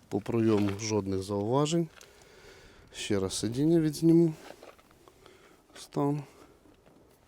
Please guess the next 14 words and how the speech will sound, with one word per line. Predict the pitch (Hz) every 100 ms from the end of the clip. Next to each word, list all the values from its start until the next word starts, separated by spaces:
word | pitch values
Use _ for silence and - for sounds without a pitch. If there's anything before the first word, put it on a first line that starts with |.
| _ - - - - _ _ _
Також | - - 113 107 - - - _ _ _ _ _ _ _ _ _ _ _ _ -
ось | 107 85 -
цей | 117 143
ракурс. | 160 151 151 - - _ _ _ _
По | 110
потолочку | 101 107 117 104 - - 95 - _ _ _ - - - - - - -
все | - 110 95
чистенько. | - 101 - 139 156 160 160 147 - - - - _ - - - - - - - - - - - -
І | 214
йдемо | 208 123 123 127 104
до | 110 113 - - -
переднього | 107 104 104 110
пасажирського | 110 110 113 107 - - 113
місця. | 101 95 -